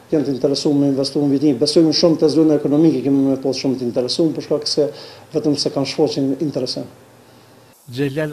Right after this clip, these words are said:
Speaker 2: Rahmani me familje mbi tridhjetë vjet ka jetuar në Zvicër,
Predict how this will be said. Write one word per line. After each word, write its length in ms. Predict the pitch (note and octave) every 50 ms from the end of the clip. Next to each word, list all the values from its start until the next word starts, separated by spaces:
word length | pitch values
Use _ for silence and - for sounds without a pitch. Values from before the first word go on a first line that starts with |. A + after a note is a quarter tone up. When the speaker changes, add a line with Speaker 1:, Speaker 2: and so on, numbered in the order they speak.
| C3+ C3+
Speaker 2:
Rahmani 460 | C3 B2+ A#2 G2 B2 D3 D#3 D#3 C#3
me 160 | A#2 A#2 A#2 G#2+ -
familje 460 | - A#2 A2+ A#2+ C#3 D3+ D3+ D#3 C#3+
mbi 140 | B2+ B2 A#2+ G#2+
tridhjetë 460 | - - E3 F3 E3 D#3 D#3 C3 A#2+
vjet 220 | C3+ C#3+ C#3 C#3 -
ka 80 | C3+ B2+
jetuar 320 | A#2 A2+ - A#2+ G#2+ G2+
në 140 | G#2 G#2+ G2
Zvicër, 380 | F#2 G#2+ D3 D3 - - D3+